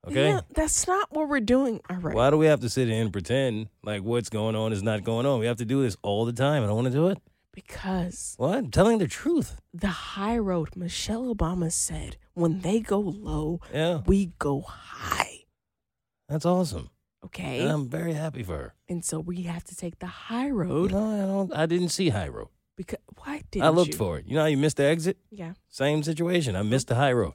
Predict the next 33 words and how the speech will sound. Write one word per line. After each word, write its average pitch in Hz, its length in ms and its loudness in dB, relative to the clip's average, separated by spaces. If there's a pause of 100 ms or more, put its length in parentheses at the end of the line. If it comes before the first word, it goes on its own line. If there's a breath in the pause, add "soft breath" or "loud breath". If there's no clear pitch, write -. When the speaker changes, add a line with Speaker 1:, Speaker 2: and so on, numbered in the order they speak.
Speaker 2:
But 214 100 -6
why? 185 420 -10
Speaker 1:
I 131 160 -4
don't, 170 220 -2
I 107 180 0
don't 135 220 -6
know 98 160 -4
why 98 220 0
I 87 40 -4
missed 113 260 -2
it. 151 40 4
I'm 147 100 4
human. 143 380 2 (380)
Speaker 2:
This 196 200 -6
is 170 180 -6
not 180 280 -10
what 139 100 -8
we're 147 140 -10
gonna 60 200 -12
do. - 100 -14 (280)
Speaker 1:
All 90 80 -8
right. 67 140 -8 (360)
Speaker 2:
We 214 100 2
had 190 220 2
to 208 200 0
address 165 500 0
him 214 300 -6 (640)
as 156 260 -4
if 156 140 -2 (100)
we 156 80 -6
cared 208 340 -10
about 202 260 -8
him. - 100 -12